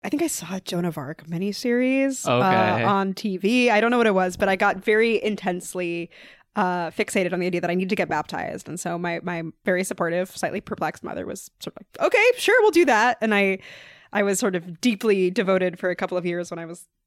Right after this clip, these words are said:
Speaker 1: you know, nine or ten, uh, and it
Speaker 2: Mm.
Speaker 1: fell away. Um,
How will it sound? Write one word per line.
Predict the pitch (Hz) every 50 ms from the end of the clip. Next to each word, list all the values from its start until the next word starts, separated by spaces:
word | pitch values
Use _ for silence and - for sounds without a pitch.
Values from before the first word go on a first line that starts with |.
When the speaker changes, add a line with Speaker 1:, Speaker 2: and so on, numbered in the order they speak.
| _ _
Speaker 1:
you | - 165
know, | 165
nine | 170 175 185 185 185 180
or | 175 175
ten, | 175 - - 180 202 175 165 170 175 185 _ -
uh, | -
and | 151 151 156 151 147 151 139 135 135
it | - -
Speaker 2:
Mm. | 220 208
Speaker 1:
fell | 165 262 254 247
away. | 233 240 220 190 180 196 220 302 - - - - - - - - - -
Um, | 214 208 196 196 196 196 190 190 190 185 180 -